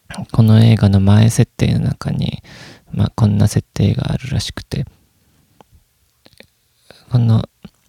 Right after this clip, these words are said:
最後尾の、最後尾車両は、ウィルフォードが設計して作った車両ではなくて、このウィルフォードとは関係のない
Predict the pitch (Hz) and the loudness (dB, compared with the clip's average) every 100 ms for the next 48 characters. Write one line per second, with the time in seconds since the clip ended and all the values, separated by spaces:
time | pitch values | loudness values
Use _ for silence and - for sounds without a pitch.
0 | - - - 127 - 120 117 131 110 - | -18 -4 0 0 0 0 0 -2 -6 -8
1 | _ _ _ _ - 110 101 - 110 104 | _ _ _ _ -4 -2 -2 0 0 2
2 | 107 - - - - - 110 120 - - | 0 -2 -2 -2 -2 0 0 -2 -8 -20
3 | - _ - - 117 120 - 104 110 107 | -20 _ -6 0 2 2 2 0 2 0
4 | 113 - - - - 113 - - - - | 0 0 -4 -6 -4 -4 -4 -6 -6 -6
5 | - - - 87 - - 92 78 85 76 | -6 -8 -6 -6 -4 -4 -2 -2 -2 -2
6 | 69 - - - - _ _ - - - | -2 -4 -10 -20 -20 _ _ -20 -10 -4
7 | 107 - - - _ _ - 57 110 - | -4 -4 -12 -14 _ _ -2 -2 -4 -10
8 | _ _ _ _ _ _ - _ _ _ | _ _ _ _ _ _ -20 _ _ _
9 | _ _ _ _ _ _ _ - 120 107 | _ _ _ _ _ _ _ -12 -6 -4
10 | 107 110 113 - 98 98 101 - 76 113 | 0 0 0 2 2 2 -4 -4 0 0
11 | - - - 104 - 113 107 110 107 101 | 0 -4 -2 0 0 -2 0 0 2 4
12 | 107 117 110 110 | 4 4 2 0